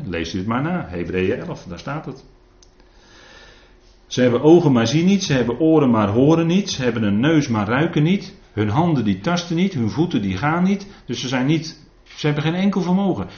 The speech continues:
Er komt geen geluid uit hun keel. Het zijn stomme afgoden. Ze kunnen niet spreken. En God die spreekt, dat is de, dat is per definitie God. Hij, dat is een God die spreekt.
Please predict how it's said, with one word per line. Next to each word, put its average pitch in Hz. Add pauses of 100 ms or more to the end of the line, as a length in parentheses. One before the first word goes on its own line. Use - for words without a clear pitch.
Er 135
komt 151
geen 135
geluid 165
uit 127
hun 104
keel. 185 (760)
Het 123
zijn 135
stomme 190
afgoden. 165 (1500)
Ze 160
kunnen 151
niet 120
spreken. 180 (1000)
En 117
God 160
die 120
spreekt, -
dat 156
is 127
de, 120
dat 131
is 113
per 120
definitie 127
God. -
Hij, 123
dat 123
is 113
een 120
God 147
die 110
spreekt. -